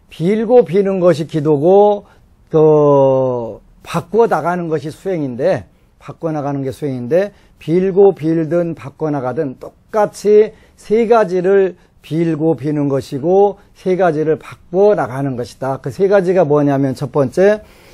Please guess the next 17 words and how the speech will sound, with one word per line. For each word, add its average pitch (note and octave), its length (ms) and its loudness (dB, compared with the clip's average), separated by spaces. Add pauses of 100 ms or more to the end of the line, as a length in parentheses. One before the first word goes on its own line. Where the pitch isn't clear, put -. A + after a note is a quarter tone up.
(140)
괴로움을 G3 1040 2 (160)
즐거움으로 F#3 1200 0 (220)
돌려달라고 D3+ 880 0 (380)
그 D3 120 -2
비는 F#3 480 0
것이 E3 360 2
기도가 C#3+ 440 -4
된다. A2+ 520 -10
그러죠? D#3 360 -6 (380)
괴로우니까 A3 920 2 (280)
"나 F3 260 2
괴로움 F#3 500 2
안 D#3 300 -8
받고 G3 280 0
즐겁게 F#3+ 480 2
살게 D#3+ 380 -4
해주세요." C#3 720 -2